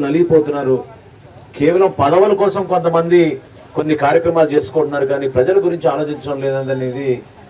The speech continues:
ఆయనలో ఉన్న తపన. ఆ ఆవేదనని ఈ రోజున మనం కష్టపడి పార్టీని ఇంత ముందుకు తీసుకురాగలిగాం. మనందరం కూడా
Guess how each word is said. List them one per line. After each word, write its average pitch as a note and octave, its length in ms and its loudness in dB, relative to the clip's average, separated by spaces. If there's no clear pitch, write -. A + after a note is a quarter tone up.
ఆయనలో C#3 320 -2
ఉన్న C3 160 0
తపన. D#3 500 -2
ఆ A#2 60 0
ఆవేదనని F#3 600 2
ఈ D#3 40 0
రోజున D#3+ 460 4
మనం C3 360 0
కష్టపడి E3+ 420 0
పార్టీని D3 380 -2
ఇంత C#3 100 -8
ముందుకు C3+ 280 -4
తీసుకురాగలిగాం. A#2 640 -2
మనందరం D3+ 480 0
కూడా F#3 280 2